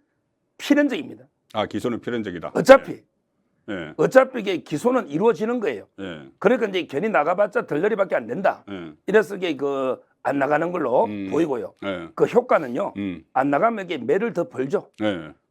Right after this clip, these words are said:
Speaker 1: 검찰이 볼 때는 이게 해명도 안 하니까
Speaker 2: 예.
Speaker 1: 전부 다 이게 기소하면서
Speaker 2: 음.
Speaker 1: 구형도 더 세게 하는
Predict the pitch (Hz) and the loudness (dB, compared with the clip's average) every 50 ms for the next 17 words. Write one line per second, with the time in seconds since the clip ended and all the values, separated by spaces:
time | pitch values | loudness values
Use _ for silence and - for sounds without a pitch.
0 | _ _ _ _ _ - 135 190 214 - 254 254 254 220 208 208 185 226 208 202 | _ _ _ _ _ 0 2 2 4 6 4 4 4 2 -2 -2 -2 -2 -2 -2
1 | 175 180 160 135 - - 226 240 254 254 233 208 143 135 170 220 190 147 - 127 | -4 -4 -4 -2 0 0 2 2 2 2 0 0 0 0 -2 -4 -6 -6 -8 -6
2 | 117 107 98 82 78 82 80 - _ _ - 220 233 226 233 220 202 185 180 165 | -4 -2 -2 -2 -4 -8 -12 -16 _ _ 2 2 4 4 2 0 0 0 -4 -6
3 | - - 156 135 156 175 214 226 214 214 202 196 262 294 - - - _ _ _ | -6 -8 -10 -2 0 2 2 2 2 0 2 4 2 2 2 -2 -10 _ _ _
4 | - - 160 160 190 233 214 208 156 165 160 - 226 - 196 180 180 160 139 123 | -4 0 2 2 2 2 0 -2 -4 -4 -4 -2 -4 -2 0 2 2 2 2 0
5 | 113 | -6